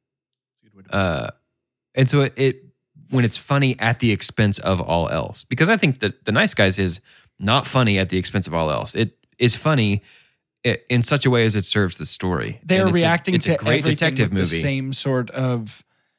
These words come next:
Speaker 2: detached sarcasm the whole
Speaker 1: Yeah.
Speaker 2: movie. So it doesn't feel out of place when they crack a joke after something life-threatening 'cause they've just kind of been responding
Speaker 1: Yeah.
Speaker 2: to everything
Speaker 1: Or
Speaker 2: like
Speaker 1: when they're
Speaker 2: that.
Speaker 1: standing in the doorway and their entire, like, it's, like, about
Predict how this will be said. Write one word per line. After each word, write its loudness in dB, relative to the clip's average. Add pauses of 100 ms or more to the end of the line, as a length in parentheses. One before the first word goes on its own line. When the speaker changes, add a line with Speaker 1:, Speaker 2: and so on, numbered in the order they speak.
(220)
Speaker 2:
detached 2
sarcasm 0 (720)
the 0
whole 0
Speaker 1:
Yeah. -2
Speaker 2:
movie. -2
So 0
it 0
doesn't 0
feel 2
out 2
of -6
place 0
when -4
they -2
crack -2
a -4
joke -4
after -2
something 0
life-threatening 0
'cause -4
they've -2
just -4
kind -4
of -6
been -4
responding -2
Speaker 1:
Yeah. -8 (100)
Speaker 2:
to -6
everything -4
Speaker 1:
Or 2
Speaker 2:
like 0
Speaker 1:
when 0
they're 0
Speaker 2:
that. -4
Speaker 1:
standing 0
in 0
the 2
doorway -2
and -2
their 4
entire, 0
like, -2
it's, -4
like, -4
about -2